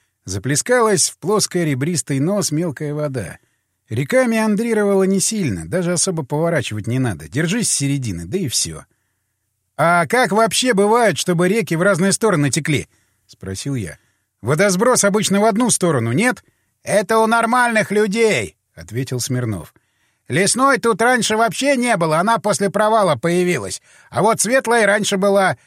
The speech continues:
На запад тут всё текло. Думаю, что наш кусок как-то выгнуло как раз по долготе форта, вот и потекло в разные стороны».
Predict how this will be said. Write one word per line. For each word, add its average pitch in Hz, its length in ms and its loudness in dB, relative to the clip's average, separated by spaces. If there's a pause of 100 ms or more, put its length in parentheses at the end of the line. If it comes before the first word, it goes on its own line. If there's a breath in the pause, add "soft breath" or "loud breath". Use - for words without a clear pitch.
(320 soft breath)
На 180 180 0
запад 208 400 0
тут 185 180 -2
всё 196 140 0
текло. 143 480 -4 (480)
Думаю, 247 420 2
что 226 160 -2
наш 247 300 2
кусок 233 460 0
как-то 226 380 -2
выгнуло 202 480 0
как 190 240 -2
раз 247 500 0
по 185 100 -2
долготе 214 520 0
форта, 180 460 0
вот 240 260 2
и 220 60 0
потекло 175 500 -2
в 185 40 -2
разные 180 380 0
стороны». 170 540 0